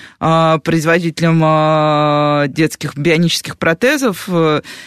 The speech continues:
и, э, тоже все родители потом спрашивали, сколько это стоит, и никто не знал, что на самом деле получить такой протез можно по госпрограмме бесплатно.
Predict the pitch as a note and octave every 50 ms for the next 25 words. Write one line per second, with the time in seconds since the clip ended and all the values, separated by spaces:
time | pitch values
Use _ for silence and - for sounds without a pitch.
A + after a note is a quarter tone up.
0 | - - - F3+ G3+ G3 F#3+ F3+ E3+ - - F3+ E3+ E3+ E3 D#3+ D#3+ - A3 A3
1 | - D#3+ - - E3+ D#3 D#3+ D3+ E3+ G3 - F3 - D#3+ E3 - F3 E3+ - -
2 | - E3 F3 F3 - F3 D#3+ D#3+ D#3+ - - F3+ E3 - - D#3+ - E3+ - -
3 | C4 C#4+ D4 B3+ - E3 E3 D#3 - - G#3+ G#3 F3+ D#3 C3 E3+ F#3 F#3+ F#3 -
4 | - - D#3+ D#3 D3 C#3+ D3 C#3 - - D#3 D#3+ D3 C3+ D3+ D3+ D3 - - -
5 | C3+ C3+ - E3 D3 - - B2 - C#3+ B2 - C#3 C3 C3 - D#3+ F#3 G#3 F#3+
6 | - - C#3 C#3 D3+ D#3 D#3 D3 C#3 C3+ C3 - - C#3+ C#3+ C#3+ C3+ B2+ C#3 C#3
7 | - - - C#3+ C3+ C3 D3+ F3+ F#3 E3+ D3 - D3+ - - - C#3 B2+ B2 -
8 | -